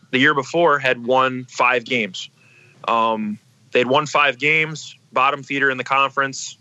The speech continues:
not a great showing in the district, um, no J V program. Like, it was in a tough spot. And I brought five freshmen up that year, and they won eighteen games as freshmen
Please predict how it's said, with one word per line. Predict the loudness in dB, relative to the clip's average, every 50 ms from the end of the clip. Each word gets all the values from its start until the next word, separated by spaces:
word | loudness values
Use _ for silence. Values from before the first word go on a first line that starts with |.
| _ -8
not | -2 0 2 2 2 0 0 -4
a | -2
great | 0 0 0 0 0 -4
showing | -4 -2 0 0 0 0 -2 -2
in | -2
the | -2 2
district, | 2 2 2 2 0 -2 -2 -2 -6 -18 _ _ _ -20 -20 -20 _ -20 _ _ -6
um, | -2 0 2 2 2 2 0 -2 -4 -6 -6 -2
no | 2 2 2 2
J | 2 2 0 2 2
V | 0 -2
program. | 0 0 0 2 2 2 2 2 2 2 2 0 -4 -8 -10 -4
Like, | -2 -2 -2 -2 _ _ 0
it | 0 2
was | 2 2 2
in | 2 2 2
a | 0
tough | 0 0 -2 -2 -2
spot. | -4 -4 -2 -2 -2 -2 -4 -8 _ _ _ _ _ _ _ _ _ _ -2
And | 0 2 2 2 2 4 4 2 2 0 -2 -6 -8 -8 -8 -10 -12 -14 _ _ _ _ _ _ _ _ _ _ _ -6 -2
I | -2 0
brought | 2 2 2 0 -2
five | -2 0 2 2 2 0 -2
freshmen | -2 0 0 0 -2 -4 -4 -4
up | -6 -6 _
that | -4 -2 -2 -2 -4
year, | -4 -4 -6 -6 -10 _ _ _ _ -20 -20 -20 -20 -20 _ _ _ _ _ _ _ -4
and | -2 2 2
they | 4 2
won | 4 4 2 4 4
eighteen | 2 0 -2 -2 -2 0 0 2 0
games | 0 0 -2 -4 -8 -12 -12 -12 _ _ _ _ _ -2 2
as | 2 2 2
freshmen | 0 0 0 2 0 -2 -6 -8 -10